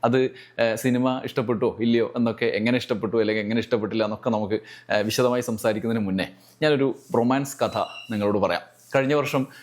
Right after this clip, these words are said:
ഏഹ്, ജൂലൈയിലാണ് കോപ്പ അമേരിക്ക ഫുട്ബോൾ MetLife സ്റ്റേഡിയത്തിൽ കാനഡയ്ക്കെതിരായ മത്സരം, ഏഹ്, നടക്കുന്ന സമയം, അർജന്റീന കാനഡ. മത്സരം കഴിഞ്ഞ്, ഏഹ്, അർജന്റീനയുടെ, ഏഹ്, ലയണൽ മെസ്സി, നമ്മുടെ പ്രിയപ്പെട്ട മെസ്സി മാധ്യമപ്രവർത്തകരോട് സംസാരിക്കുകയായിരുന്നു.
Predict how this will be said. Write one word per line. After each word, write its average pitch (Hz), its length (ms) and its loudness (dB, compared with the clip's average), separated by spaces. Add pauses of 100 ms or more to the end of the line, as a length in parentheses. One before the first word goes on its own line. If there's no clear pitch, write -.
(180)
ഏഹ്, 120 120 4
ജൂലൈയിലാണ് 131 600 2 (320)
കോപ്പ 147 300 2
അമേരിക്ക 135 540 -2
ഫുട്ബോൾ 123 500 0 (300)
MetLife 143 380 2
സ്റ്റേഡിയത്തിൽ 120 580 -2 (120)
കാനഡയ്ക്കെതിരായ 117 760 0 (120)
മത്സരം, 104 440 -2 (220)
ഏഹ്, 85 160 -4
നടക്കുന്ന 107 400 -2
സമയം, 87 280 0 (220)
അർജന്റീന 107 420 2 (160)
കാനഡ. 90 180 0 (520)
മത്സരം 156 320 2
കഴിഞ്ഞ്, 143 240 0
ഏഹ്, - 260 -8
അർജന്റീനയുടെ, 123 840 0 (300)
ഏഹ്, 110 220 4
ലയണൽ 123 280 2
മെസ്സി, 113 400 -2 (300)
നമ്മുടെ 113 300 2
പ്രിയപ്പെട്ട 110 360 0
മെസ്സി 101 460 -2 (200)
മാധ്യമപ്രവർത്തകരോട് 123 840 2
സംസാരിക്കുകയായിരുന്നു. 92 720 0